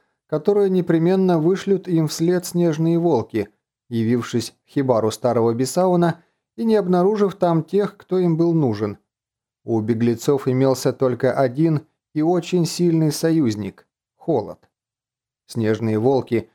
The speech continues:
ни при каких обстоятельствах не станут удаляться от жилья дальше той точки, откуда можно успеть вернуться назад засветло. Однако примерно через час пути,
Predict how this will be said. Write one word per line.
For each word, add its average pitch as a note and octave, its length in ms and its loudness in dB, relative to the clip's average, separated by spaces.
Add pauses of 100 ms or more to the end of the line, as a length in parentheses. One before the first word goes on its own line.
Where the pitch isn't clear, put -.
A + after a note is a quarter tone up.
(220)
ни C#3+ 120 0
при E3 140 0
каких D#3+ 400 0
обстоятельствах C#3 920 0
не D3 100 0
станут F3+ 420 -2
удаляться E3 560 0
от D3+ 80 -2
жилья D#3 380 0
дальше D#3 400 -2
той D3 220 0
точки, F#3 480 -2 (380)
откуда G3+ 400 0
можно G3 400 2
успеть F3+ 460 -2
вернуться E3 500 0
назад C#3+ 540 0 (100)
засветло. A#2 680 -4 (720)
Однако A#2 380 -4
примерно C3 440 0
через A#2 280 -2
час C3+ 260 -2
пути, D3+ 400 -4